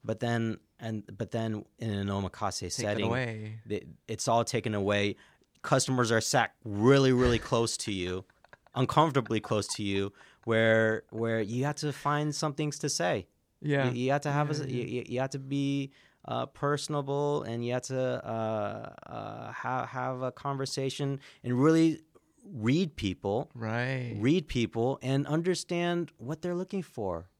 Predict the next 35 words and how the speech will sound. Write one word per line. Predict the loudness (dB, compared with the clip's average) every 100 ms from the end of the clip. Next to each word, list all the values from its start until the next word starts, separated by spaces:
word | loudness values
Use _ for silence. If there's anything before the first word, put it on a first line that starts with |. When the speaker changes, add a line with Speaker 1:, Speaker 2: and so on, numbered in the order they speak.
| _
Speaker 1:
or | -6
what | -2 -2
makes | -2 -4
them | -8 -8
happy. | -8 -8 -10 -12 _ _ _ _ -14
Speaker 2:
Mm. | -12 -12 _ _ -8
Speaker 1:
Um, | -4 -2 -2 -6 -12 _
some | -4 -4
people, | -2 -2 -2 -2
they | -4 -4
just | -4 -2
want, | -2 -2 -4 _ _ _ _ _
they | -2
wanna | 0 2 2
have | 0 0
good | -2
food, | 0 0 0
of | -2
course, | -2 0 0
but | -2 -4 -4 -6
they're | -6
mostly | -6 -6 -6
here | -6 -6
'cause | -6 -4 -4 -4 -12 _ _ _ -10
it's | -8 -8 -8
Valentine's | -6 -4 -4 -8 -12 -14
Day. | -14 -16 -16
They | -12
just | -10 -6
Speaker 2:
Mm. |
Speaker 1:
want, | -6 -6 -8
they, | -12 -10
they | -8 -8
just | -10 -8
wanna | -8 -8